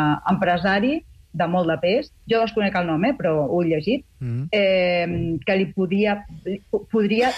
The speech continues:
Speaker 1: donar o, o, diguem-ne, complir les condicions absolutament draconianes que va marcar canviant els estatuts el propi,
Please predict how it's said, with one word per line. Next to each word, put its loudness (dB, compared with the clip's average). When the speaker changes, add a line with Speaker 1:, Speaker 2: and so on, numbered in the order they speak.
Speaker 1:
donar 2
o, 2
o, 2
diguem-ne, 0
complir 2
les 0
condicions 0
absolutament 0
draconianes 0
que 0
va 2
marcar 0
canviant 0
els 0
estatuts -2
el 2
propi, -2